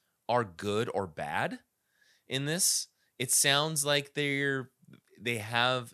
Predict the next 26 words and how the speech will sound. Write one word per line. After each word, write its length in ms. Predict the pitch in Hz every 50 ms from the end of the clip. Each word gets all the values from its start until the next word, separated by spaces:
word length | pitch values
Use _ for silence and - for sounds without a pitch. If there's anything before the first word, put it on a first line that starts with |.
| - _
um, 460 | 95 101 98 90 82 65 50 50 50 - _ _ - - - -
the 140 | 113 120 113
intention 680 | 107 92 - - - - 123 160 190 - - 214 214 220
of 140 | - 185 165
being 200 | 151 175 180 180
positive, 720 | 165 - 165 160 170 175 170 180 175 190 208 214 233 - _ _ _ - - - - - _ _
but 160 | - 127 123 -
they 140 | 131 127
may 280 | 120 110 107 113 117 113
actually 640 | - - 107 113 - - - 131 123 117 110 107 101
be 420 | 87 85 113 131 147 165 175 - -
negative 420 | 120 135 143 143 151 151 156 147
things 540 | - - 156 156 160 170 180 196 - - - _ - - - - -
or 160 | - - 120
bad 360 | 113 92 110 110 117 120 120 -
things, 380 | 131 127 127 135 147 143 135 -
and 160 | - 104 110 110
that's 240 | 107 107 - -
why 360 | - 101 104 104 107 104 98 98
the, 380 | 95 95 92 90 87 82 78 78
the 120 | 82 98
relationship 560 | 92 90 90 95 95 - - 107 98 104 95 82
is 100 | 92 82
inevitably 720 | - 80 92 98 101 101 98 92 98 98 82 85 92 90
going 260 | 87 90 87 87 87 87
to, 420 | - - 82 80 78 78 80 78